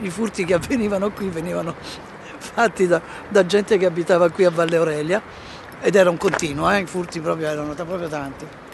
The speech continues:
Perché non facciamo venire le pecore? Ci abbiamo questi qua. Perché non fare una, una fattoria didattica? Abbiamo una scuola di agraria, ma vedi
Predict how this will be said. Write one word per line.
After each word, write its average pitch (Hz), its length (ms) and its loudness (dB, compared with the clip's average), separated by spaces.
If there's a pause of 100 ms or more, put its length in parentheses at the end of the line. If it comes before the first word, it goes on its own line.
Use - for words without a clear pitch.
(240)
Perché 339 260 -12
non 339 120 -10
facciamo 202 420 -10
venire 190 400 -6
le 185 80 -8
pecore? 208 320 -8
Ci - 80 -8
abbiamo 254 300 -4
questi 240 320 -10
qua. 185 240 -4 (300)
Perché 427 300 0
non 285 140 0
fare 220 280 2
una, 202 300 -6
una 190 440 -6 (180)
fattoria 214 560 -2
didattica? 160 840 -10 (360)
Abbiamo 269 460 0
una 233 140 -6
scuola 339 320 -4
di 226 120 -2
agraria, 156 540 -4
ma 254 120 -2
vedi 262 320 -6